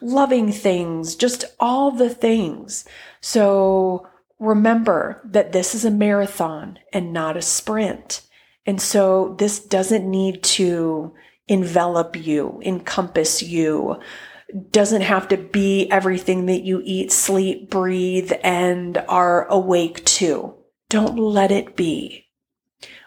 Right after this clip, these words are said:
We can do this. I'm choosing to be a part of the solution and not dwell on the problem.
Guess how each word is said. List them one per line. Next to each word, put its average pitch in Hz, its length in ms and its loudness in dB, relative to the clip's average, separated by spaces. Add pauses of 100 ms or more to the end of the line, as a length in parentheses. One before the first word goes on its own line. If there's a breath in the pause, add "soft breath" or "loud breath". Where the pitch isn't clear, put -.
We 180 640 -2
can 175 540 -4 (180)
do 170 260 0
this. - 640 -2 (720 loud breath)
I'm 190 240 0
choosing 208 800 0
to - 100 -2
be 180 200 0
a 170 60 -2
part 175 440 -2
of 185 80 -8
the 190 80 0
solution 185 800 -2 (680)
and 175 200 2
not 170 340 -2
dwell 190 680 2
on 165 240 -6
the 160 60 -8
problem. 165 680 -6